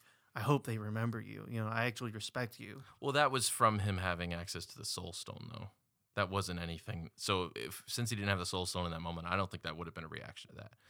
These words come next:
Speaker 2: But if we are gonna talk about that, his reaction, his, his twenty fourteen self's reaction to his head being cut off was amazing too, because he says,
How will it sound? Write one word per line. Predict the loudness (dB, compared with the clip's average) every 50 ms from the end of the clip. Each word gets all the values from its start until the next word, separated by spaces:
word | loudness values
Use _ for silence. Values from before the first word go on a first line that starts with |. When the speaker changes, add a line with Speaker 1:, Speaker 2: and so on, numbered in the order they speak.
| -20 -18 -6 0
Speaker 2:
But | 2 2
if | 4 6
we | 10 12
are | 12 12 12
gonna | 12 8 8
talk | 12 12 12 12 12
about | 10 8 8 8
that, | 6 6 4 2 -2 -12 -20 -20 -20 _ _
his | 4 4 4 6
reaction, | 6 6 8 8 8 8 8 6 4 4 2 4 4
his, | 4 4 4 2 2 2
his | 2 2 2
twenty | 2 2 2 2 2
fourteen | 2 0 0 2 2 2 2 4
self's | 6 4 4 4 4 0
reaction | 2 2 2 2 2 0 -2 -4 -4 -4 -2
to | 0 2 2
his | 2 2
head | 2 0 0 2
being | 0 -2 0
cut | 4 6 8
off | 10 10 8 6 4 -4 -20 -20 0 4
was | 6 6
amazing | 8 8 8 6 6 6 4 2 2 2
too, | 2 2 2 2 2
because | 0 2 2 2 2 4
he | 2 4
says, | 6 6 6 6 4